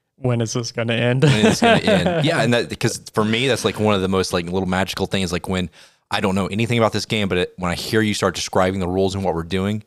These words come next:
Speaker 2: I start getting excited.
Speaker 1: Yeah, yeah. I'm like, "Ooh, yeah, that sounds like the route I'm gonna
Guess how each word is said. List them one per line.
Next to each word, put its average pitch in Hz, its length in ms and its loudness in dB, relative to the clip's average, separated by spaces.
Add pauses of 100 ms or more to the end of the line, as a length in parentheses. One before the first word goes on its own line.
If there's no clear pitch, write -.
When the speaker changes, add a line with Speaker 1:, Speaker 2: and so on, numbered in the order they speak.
(240)
Speaker 2:
I 92 60 -8
start 92 180 -4
getting 85 220 -4
excited. 85 400 -4
Speaker 1:
Yeah, 113 160 -2
yeah. 107 240 -8
I'm 117 80 -8
like, 117 180 -2
"Ooh, 131 240 -2
yeah, 107 200 -4
that 110 180 -4
sounds 139 240 -2
like 131 140 -6
the 120 100 -4
route 110 260 2
I'm 107 160 -2
gonna 123 400 -6